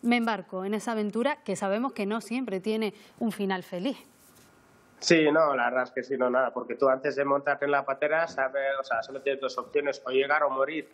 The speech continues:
Speaker 2: pero tenía que intentarlo porque la situación que yo tenía en casa no era la mejor y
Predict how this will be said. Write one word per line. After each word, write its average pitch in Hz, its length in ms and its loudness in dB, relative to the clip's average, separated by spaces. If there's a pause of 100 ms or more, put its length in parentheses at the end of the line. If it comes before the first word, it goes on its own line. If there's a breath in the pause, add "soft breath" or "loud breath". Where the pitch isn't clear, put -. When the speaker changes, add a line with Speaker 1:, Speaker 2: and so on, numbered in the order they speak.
(320 soft breath)
Speaker 2:
pero 147 300 6
tenía 160 300 0
que 170 80 -6
intentarlo 165 680 0
porque 143 260 -4
la 123 100 0
situación 139 460 -2
que 143 120 0
yo 147 140 4
tenía 147 220 0
en 143 100 0
casa 139 360 0
no 151 140 2
era 120 680 0
la 117 120 -2
mejor 131 540 0
y 123 640 -8